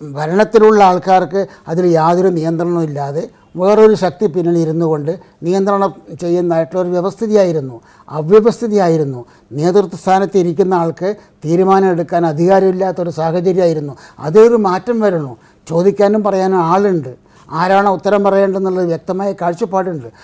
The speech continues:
അവർ ഉത്തരവാദിത്വ ബോധത്തോട് പ്രവർത്തിക്കുന്നു. ഒരു leadership വേണ്ടതല്ലേ? ഒരു മുൻ ഗവൺമെൻറ്റിനെ സംബന്ധിച്ച് എല്ലാവരും സമ്മതിക്കുന്ന ഒരു കാര്യം ഒരു ദുർബലമായ ഗവൺമെൻറ്റായിരുന്നു എന്നുള്ളതാണ്. ഇപ്പം ശക്തമായൊരു ഗവൺമെൻറ് വന്നിരിക്കുന്നു എന്നുള്ളതാണ്. അത് ഈ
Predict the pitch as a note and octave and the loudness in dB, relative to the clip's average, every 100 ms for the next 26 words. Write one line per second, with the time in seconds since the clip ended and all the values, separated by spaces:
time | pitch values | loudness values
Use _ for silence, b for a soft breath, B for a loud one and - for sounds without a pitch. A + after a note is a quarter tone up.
0 | B - E3+ G#3 G3 G3 G3 G3+ G3+ G3+ | B -2 4 6 6 4 2 4 4 4
1 | G3 D#3+ F3 F3+ G3 G3 E3 D#3+ D#3+ G3 | 2 2 0 0 0 -2 -4 -8 -6 -8
2 | F#3 D#3+ A2+ b b D#3+ F#3+ D#3+ E3+ G3+ | -6 -8 -12 b b -4 -2 0 0 -2
3 | F#3+ G#3 G#3+ F3+ F3+ F#3+ F#3+ E3 A#2 - | -2 -6 -6 -4 -4 -4 -4 -6 -10 -20
4 | b b E3+ F#3+ E3 C#3 C#3+ C#3+ G3 F3+ | b b -2 -2 -4 -12 -10 -4 0 0
5 | D#3+ F#3 G3 G3 F#3+ F#3+ - E3+ E3 D#3+ | 0 2 2 2 2 0 0 0 0 -2
6 | F3+ G#3 - B B C#3 D3+ F3+ G3+ G#3+ | -4 -4 -6 B B -6 2 4 6 6
7 | A#3 G3+ F#3 F3+ F3+ G3+ F#3 F#3 F3+ E3 | 4 2 0 0 -2 -2 -2 -2 0 0
8 | D#3+ F#3 B3+ b b - F3+ D3 D#3 E3 | 0 -4 -8 b b -8 -6 -4 -4 -2
9 | E3 G#3 G#3+ G#3 G#3+ F#3+ F#3+ F#3 F3+ F3 | 0 2 4 4 4 2 0 0 0 0
10 | E3+ D#3+ D#3+ D3 C3+ A#2+ G#2+ b b D#3 | 0 0 -2 -6 -10 -14 -20 b b -6
11 | - G#3+ E3 D3+ F3 A3 A3 A3 A3 G#3 | -2 -2 -2 -4 0 4 6 6 6 4
12 | F#3+ F#3 E3+ E3 D3+ D#3 C#3 B2+ A2 G#2+ | 2 0 0 -2 -4 -6 -10 -12 -16 -20
13 | b b - D3+ F#3 | b b -8 0 0